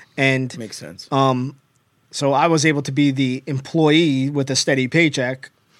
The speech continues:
Speaker 1: while my family had, you know, the,
Speaker 2: The
Speaker 1: the,
Speaker 2: business
Speaker 1: the
Speaker 2: going,
Speaker 1: business.
Speaker 2: yeah.
Speaker 1: Um, but it still wasn't that hard, you know, compared to today's standards.
Speaker 2: What year was that?
Speaker 1: I'm gonna say it's probably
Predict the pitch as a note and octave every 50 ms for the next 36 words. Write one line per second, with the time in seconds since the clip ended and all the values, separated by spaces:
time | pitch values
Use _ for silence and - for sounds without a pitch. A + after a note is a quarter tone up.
0 | _ - _ _ _ _ _ - B2+ B2 C3 C3 D3+ C#3+ - D3 C#3 C3+ C3+ C3
1 | C3+ C#3 C3 B2+ B2 C3 C3+ - _ _ _ _ _ _ E3+ D3 C3 B2 B2 C#3
2 | C3+ C3+ C3+ D3+ D3 C3+ C3+ C#3+ C3 C3 - - C3 G3+ G#3+ F#3 C3 C3+ A2+ A2
3 | A#2+ B2+ A#2 G2+ - - - - - - _ - - D#3 D3 C#3 - _ _ _
4 | _ _ - E3+ D#3+ E3 - - - - A#3+ A#3+ G3+ D#3 E3 E3+ D#3+ C#3+ D#3+ C#3+
5 | B2+ C#3 D3+ D#3+ D#3+ C#3 A#2 D#3+ F3+ G3+ D3 A2 G2+ - _ _ _ _ _ _
6 | _ _ _ _ _ _ _ C#3+ C3 C3+ C3+ C3 - D#3 F3+ G#3 G#3 D3+ E3 C#3+
7 | - - D3 E3 F#3 G#3 F3+ - - D3 C#3 C#3 C3+ C3+ C3 C#3+ D3+ E3 D#3+ D#3+
8 | D#3+ D3+ D#3 D#3 D3+ E3+ F3 G3 G#3 - _ - _ _ _ _ _ - - -
9 | - - - - - - - - - - D3+ C3+ D3 C#3 C3 B2+ - D3 C3+ B2+
10 | C#3+ C4 - - - _ - - A3+ C4+ C#4+ C#4 F#3 D#3 D3+ D3+ D#3 D#3+ D#3 D#3
11 | D3+ D3+ D3+ C#3